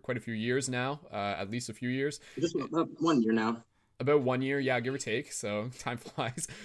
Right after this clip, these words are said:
Speaker 1: So passing the talking stick over to you, brother. Thank you so much for being here. And again, what does being a shifter mean to you and some of the ways that you're helping shift consciousness?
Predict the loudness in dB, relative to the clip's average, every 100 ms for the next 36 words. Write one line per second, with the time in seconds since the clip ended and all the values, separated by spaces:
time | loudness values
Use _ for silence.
0 | -10 0 4 4 2 4 2 2 0 0
1 | 0 -2 -2 -2 -2 -4 0 0 0 -2
2 | -4 -4 -2 -4 -2 -4 -4 -2 0 0
3 | 0 -4 -4 -2 -2 -2 -4 -4 -6 -4
4 | -4 -4 -6 -6 -6 -4 -4 -4 -2 0
5 | 0 -2 -4 -4 -6 -4 -2 -2 -2 -4
6 | -4 -6 -6 -8 -10 -10 -10 -10 -10 -12
7 | -12 -12